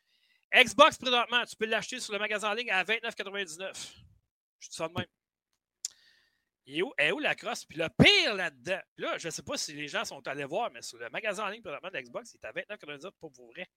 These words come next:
C'est pas soixante-quinze piastres, là, qu'on va payer sur le PlayStation Store, là, euh, de Sony, là, version P S quatre. Moi aussi, j'ai une version en bonne et due forme qui peut jouer sur les trois consoles de Microsoft à trente dollars. Comment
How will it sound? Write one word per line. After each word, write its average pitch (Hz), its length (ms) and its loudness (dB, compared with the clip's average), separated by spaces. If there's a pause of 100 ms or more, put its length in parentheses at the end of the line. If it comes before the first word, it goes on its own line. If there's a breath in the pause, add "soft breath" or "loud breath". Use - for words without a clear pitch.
(520 loud breath)
C'est - 100 -10
pas 359 140 6
soixante-quinze 214 720 2
piastres, 302 340 4
là, 180 60 -12
qu'on 180 120 -10
va 160 120 -4
payer 196 160 -2
sur 160 120 -10
le - 40 -20
PlayStation 165 480 -10
Store, 214 320 0
là, 175 180 -6 (680 soft breath)
euh, 139 720 0
de 139 180 -4
Sony, 190 420 0
là, 214 200 -2 (440)
version 143 220 -4
P 196 120 0
S - 120 -2
quatre. 214 220 2 (360)
Moi 226 160 2
aussi, 294 220 -4
j'ai 214 100 -6
une 170 100 -14
version 202 240 0
en 214 60 0
bonne 247 140 -2
et 262 60 -10
due - 80 -14
forme 240 160 -4
qui 233 80 -18
peut 170 80 -14
jouer 190 100 -10
sur - 140 -10
les 147 60 -6
trois 262 140 -4
consoles 226 380 -6
de 156 160 -2
Microsoft 160 580 -8 (380 soft breath)
à 156 100 -2
trente 247 260 0
dollars. 208 360 2 (1120)
Comment 277 300 8